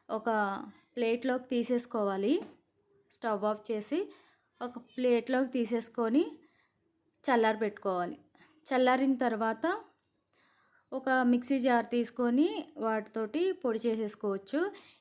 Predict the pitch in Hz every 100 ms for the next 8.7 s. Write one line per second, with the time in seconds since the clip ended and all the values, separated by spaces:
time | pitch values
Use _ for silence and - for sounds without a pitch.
0 | - 254 - 240 294 294 294 262 220 220
1 | 247 254 262 262 269 262 240 233 208 190
2 | 285 381 285 233 220 226 220 233 233 233
3 | - 226 220 208 202 185 190 190 196 202
4 | 202 214 208 214 208 208 - 214 214 285
5 | - - - - 220 220 202 202 240 214
6 | 226 240 226 - 233 214 247 254 247 214
7 | 214 226 214 214 214 226 214 208 - 202
8 | 202 196 180 175 233 359